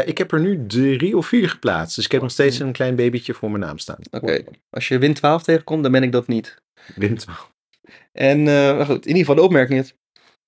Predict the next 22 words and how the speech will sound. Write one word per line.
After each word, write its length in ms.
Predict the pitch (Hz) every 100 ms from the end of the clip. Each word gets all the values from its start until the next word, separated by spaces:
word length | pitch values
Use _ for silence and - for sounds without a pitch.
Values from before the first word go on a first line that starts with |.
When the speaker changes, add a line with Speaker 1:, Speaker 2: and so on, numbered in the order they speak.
| _
Speaker 2:
"Vreemd 320 | _ 170 240 170
dat 160 | 131
rechts 260 | 139 185 -
mensen 500 | 143 170 160 156 -
als 180 | 131 127
Trump, 540 | 139 151 165 - - _ _ _ 131
Ben-, 200 | 127 131
Bolsonaro 480 | 131 135 131 135 143
en, 320 | 127 127 127
eh, 280 | - 127 120
Poetin 320 | 120 131 131
zo 120 | 123 123
hoog 220 | 127 120
hebben 200 | 123 113
zitten. 380 | 117 113 - - _ - _
Vroeger 240 | - 240
waren 280 | 170 165 151
er 100 | 135
nog 280 | 131 123 - _ _
fatsoenlijke 640 | - - - 147 147 120 117
rechtse 280 | 107 -
mensen. 300 | 107 - -